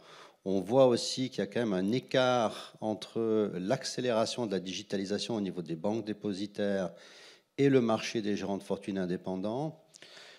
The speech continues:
Donc là, euh, comment vous, banque dépositaire, vous jouez un rôle justement pour peut-être mettre le pied à l'étrier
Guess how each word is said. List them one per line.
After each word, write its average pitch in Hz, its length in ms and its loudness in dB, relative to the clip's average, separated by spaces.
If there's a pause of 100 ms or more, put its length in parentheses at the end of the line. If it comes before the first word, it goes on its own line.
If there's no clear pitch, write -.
(180)
Donc 101 280 -2
là, 151 600 4
euh, 104 380 4 (160)
comment 139 480 4
vous, 117 480 -2
banque 120 280 2
dépositaire, 104 720 0
vous 95 220 -2
jouez 127 800 0
un 104 140 0
rôle 101 720 2
justement 120 500 -2
pour 98 340 -4
peut-être - 540 -2
mettre 120 300 0
le 104 40 0
pied 143 300 -2
à 123 60 4
l'étrier 104 600 0